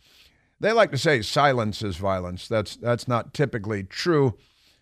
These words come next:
Uh, violence is violence, though, and, uh, they're good at that.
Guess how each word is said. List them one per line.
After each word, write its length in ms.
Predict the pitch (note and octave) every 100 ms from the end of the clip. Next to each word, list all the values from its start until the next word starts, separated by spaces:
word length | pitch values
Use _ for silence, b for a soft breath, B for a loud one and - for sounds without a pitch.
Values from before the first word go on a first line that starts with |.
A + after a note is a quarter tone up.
| _ A2+
Uh, 280 | A#2+ B2 A#2
violence 520 | D#3 B3+ F#3+ G#2+ A2+
is 120 | F#2+
violence, 480 | A2 G#2 G2+ G2+ -
though, 320 | A#2 C#3 D#3+
and, 340 | C3 B2+ A#2+
uh, 180 | B2+ B2+
they're 180 | B2+ C#3
good 180 | A#2+ G3+
at 140 | F3+
that. 320 | C3+ F3+ -